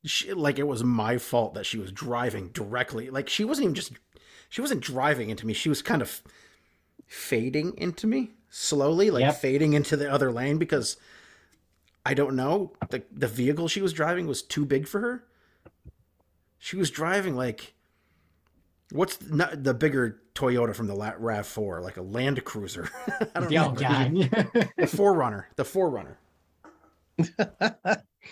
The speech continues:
Speaker 3: Mike,
Speaker 1: Oh my
Speaker 3: I,
Speaker 1: God.
Speaker 3: I, I gotta, I gotta interject for a moment. Um,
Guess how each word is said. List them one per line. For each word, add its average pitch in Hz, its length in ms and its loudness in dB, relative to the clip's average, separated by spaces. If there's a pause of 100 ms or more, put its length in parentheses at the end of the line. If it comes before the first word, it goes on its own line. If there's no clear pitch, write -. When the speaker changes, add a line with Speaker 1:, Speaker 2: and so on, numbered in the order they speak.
(920)
Speaker 3:
Mike, 127 180 6
Speaker 1:
Oh - 20 6
my 135 60 6
Speaker 3:
I, 127 140 6
Speaker 1:
God. 120 360 2
Speaker 3:
I, - 20 4
I 123 40 2
gotta, 123 360 4
I 117 60 0
gotta 120 200 6
interject 110 420 4
for 107 140 0
a 98 40 2
moment. 98 460 0
Um, 87 400 -2